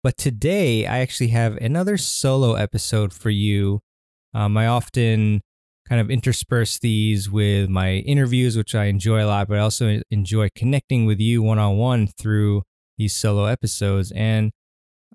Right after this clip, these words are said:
uh, as you have heard in the intro, we're gonna talk about six ways to attack the net.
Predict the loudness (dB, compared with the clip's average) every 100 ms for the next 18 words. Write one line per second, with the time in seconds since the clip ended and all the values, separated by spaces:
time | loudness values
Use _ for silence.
0 | -8 -4 -2 -2 0 0 0 2 2 2
1 | 0 -2 -2 0 -2 0 0 0 0 -2
2 | -2 -2 0 2 0 0 0 -2 -4 -2
3 | -2 0 0 0 -2 -4 -4 -4 -4 -4
4 | -2 0 0 0 -2 0 -2 -2 -2 0
5 | 2 2 0